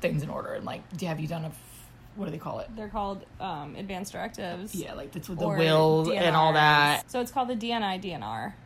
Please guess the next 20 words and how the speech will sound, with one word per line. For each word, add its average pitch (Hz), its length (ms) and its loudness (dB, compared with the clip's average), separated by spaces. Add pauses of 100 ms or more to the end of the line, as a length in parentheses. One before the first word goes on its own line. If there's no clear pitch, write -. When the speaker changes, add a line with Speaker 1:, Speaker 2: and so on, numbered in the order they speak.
(140)
Speaker 1:
Okay. 165 180 -4
Speaker 2:
Um, 190 340 0
and 190 80 -8
the 202 60 -4
D 220 140 -4
N 214 100 -2
I 196 140 0
D 190 100 -6
N 175 100 -6
R 170 280 -4
is, 170 400 -10 (380)
um, - 480 -8 (160)
do 220 120 -6
not 190 260 -2 (120)
intubate, 190 400 -6
do 180 120 -8
not 165 160 -8
resuscitate - 680 -12
Speaker 1:
Okay. 165 260 -2
Speaker 2:
orders. 143 640 -8